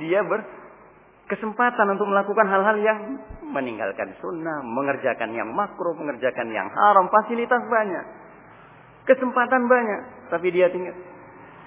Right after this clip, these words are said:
"Man taraka syai'an lillahi awadallahu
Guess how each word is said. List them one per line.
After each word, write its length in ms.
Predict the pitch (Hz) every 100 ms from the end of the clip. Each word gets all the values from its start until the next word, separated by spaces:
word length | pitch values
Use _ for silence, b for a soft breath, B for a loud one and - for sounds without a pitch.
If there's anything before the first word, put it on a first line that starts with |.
| - - - - - - - - - - - - - - - - - - - - - - - - - - - - - - - 98
"Man 160 | 110 110 117
taraka 340 | 120 113 107
syai'an 560 | - 123 120 107 104 107 - - - - - - -
lillahi 640 | 110 110 107 120 117 107 -
awadallahu 720 | 120 110 104 101 101 113 107